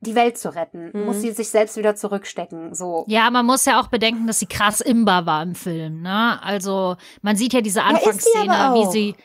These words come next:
Speaker 3: ist sie auch, ist sie. Äh, man sieht ja am Anfang, wie sie als kleines Kind bei diesen ganzen riesigen Amazonen mitwirkt und da einer der schnellsten und besten ist und so. Dann kann sie nachher fliegen, dann kann sie nachher Dinge unsichtbar machen.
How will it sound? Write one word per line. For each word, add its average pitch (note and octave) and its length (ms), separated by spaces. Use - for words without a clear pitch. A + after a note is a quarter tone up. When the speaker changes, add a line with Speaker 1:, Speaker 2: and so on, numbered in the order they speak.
Speaker 3:
ist A#4 200
sie C4+ 120
auch, G3 160
ist - 200
sie. F#3 180
Äh, A3 400
man A#3+ 140
sieht D#4 120
ja D#4+ 80
am A#3+ 80
Anfang, E4+ 540
wie C4+ 100
sie B3 160
als G#3 200
kleines B3 500
Kind E4 420
bei B3+ 120
diesen B3 240
ganzen B3+ 320
riesigen C#4+ 420
Amazonen C#4 680
mitwirkt C#4 580
und A3+ 160
da A3+ 80
einer C4 240
der A#3 100
schnellsten D#4 720
und B3 240
besten C4+ 420
ist F3+ 220
und F3+ 200
so. F3+ 220
Dann A3 160
kann C4 180
sie A#3 120
nachher G3+ 340
fliegen, D#4 540
dann G#3+ 120
kann G#3+ 200
sie G#3 80
nachher G3 260
Dinge C#4 300
unsichtbar C4 640
machen. B3 420